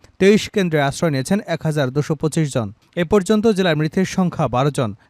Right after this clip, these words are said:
সরজমিনে ঘুরে দেখা যায়, ভারী বৃষ্টিপাতে নিম্নাঞ্চল প্লাবিত হয়েছে, ডুবে গেছে বসতঘর ও সড়ক। জরুরি প্রয়োজন ছাড়া কেউ ঘরের বাইরে বের হতে পারছে না। তবে জীবিকার তাগিদে বৃষ্টি উপেক্ষা করেই বের হয়েছেন রিকশা চালক, শ্রমিক এবং খেটে খাওয়া মানুষ।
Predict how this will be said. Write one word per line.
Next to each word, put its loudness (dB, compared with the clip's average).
সরজমিনে 0
ঘুরে 4
দেখা -2
যায়, 0
ভারী 0
বৃষ্টিপাতে -2
নিম্নাঞ্চল 2
প্লাবিত -2
হয়েছে, 0
ডুবে -2
গেছে -2
বসতঘর -2
ও 0
সড়ক। -4
জরুরি 4
প্রয়োজন 0
ছাড়া 0
কেউ 0
ঘরের 0
বাইরে 0
বের 0
হতে -2
পারছে -8
না। -8
তবে 4
জীবিকার 0
তাগিদে -2
বৃষ্টি -2
উপেক্ষা -4
করেই -2
বের -2
হয়েছেন 0
রিকশা 0
চালক, -2
শ্রমিক -2
এবং 0
খেটে -8
খাওয়া 0
মানুষ। -6